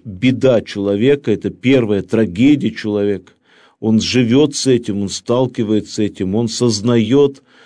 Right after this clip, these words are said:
свою ограниченность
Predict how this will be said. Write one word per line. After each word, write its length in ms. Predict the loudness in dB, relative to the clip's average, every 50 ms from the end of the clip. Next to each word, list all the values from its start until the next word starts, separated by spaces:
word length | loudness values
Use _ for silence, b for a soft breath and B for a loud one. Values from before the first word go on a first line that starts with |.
| b b b
свою 800 | b -10 -10 -6 -2 0 2 2 2 4 4 4 4 4 2 -4 _ _ _
ограниченность 1300 | -6 -6 -2 0 2 2 4 4 2 2 0 -2 -4 -8 -10 -10 -8 -8 -10 -10 -12 -16 -20 -20 -20